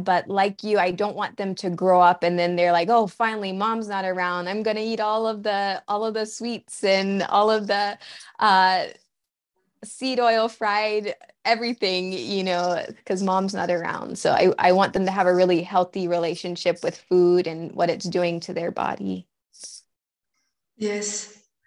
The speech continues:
Speaker 2: <laughs>
Speaker 1: Yeah. Um, okay. And then I wanted to ask, you mentioned a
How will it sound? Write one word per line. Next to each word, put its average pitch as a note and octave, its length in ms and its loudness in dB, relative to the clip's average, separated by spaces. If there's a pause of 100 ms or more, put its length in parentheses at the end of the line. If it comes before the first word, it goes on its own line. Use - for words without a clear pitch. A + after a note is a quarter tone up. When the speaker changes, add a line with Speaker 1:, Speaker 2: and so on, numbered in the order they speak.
(380)
Speaker 2:
<laughs> C4+ 40 -2 (1040)
Speaker 1:
Yeah. E3+ 420 0 (880)
Um, G3+ 640 6 (640)
okay. A#3 320 0 (160)
And A#3 160 0
then A#3 300 0
I A#3 100 -2
wanted E4 300 -2
to - 240 -12
ask, E3+ 500 -6
you G#3 160 2
mentioned C4+ 520 0 (100)
a G#3 200 4